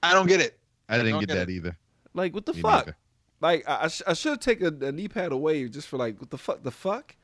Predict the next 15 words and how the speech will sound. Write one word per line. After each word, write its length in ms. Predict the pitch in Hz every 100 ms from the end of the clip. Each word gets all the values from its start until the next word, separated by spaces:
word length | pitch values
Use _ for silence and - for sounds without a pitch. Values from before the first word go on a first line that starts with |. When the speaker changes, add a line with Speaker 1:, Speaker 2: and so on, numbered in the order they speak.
| _ -
Speaker 3:
'Cause 180 | 185 175
injection 500 | 170 160 226 - 190
is 100 | 151
perfect, 480 | - 131 98 71 -
Randy. 360 | 92 87 78 104
That's 400 | 127 156 - -
what 100 | 143
it 60 | 127
should 120 | 127
have 60 | 113
been 160 | 104
fucking 520 | - 123 - 113 110
called. 360 | 107 85 - -
Like, 160 | 110
Speaker 2:
Yeah. 60 | 110